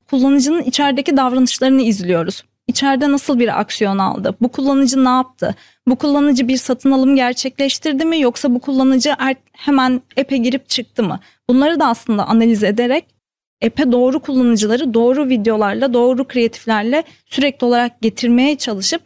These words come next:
aslında buradaki gelir oranımızı, gelir miktarımızı artırmaya çalışıyoruz. Ve data kullanıcıyı getirmekten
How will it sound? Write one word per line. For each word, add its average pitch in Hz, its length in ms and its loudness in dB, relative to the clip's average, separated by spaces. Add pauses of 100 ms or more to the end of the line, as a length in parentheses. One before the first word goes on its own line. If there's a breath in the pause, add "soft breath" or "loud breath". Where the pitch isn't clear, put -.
(260 soft breath)
aslında 240 380 0
buradaki 285 580 0 (100)
gelir 233 440 0 (340 soft breath)
oranımızı, 226 540 0
gelir 247 300 2
miktarımızı 254 640 0
artırmaya 247 520 0
çalışıyoruz. 196 480 -2
Ve 226 200 -2
data 311 420 -2
kullanıcıyı 262 580 0
getirmekten 254 800 0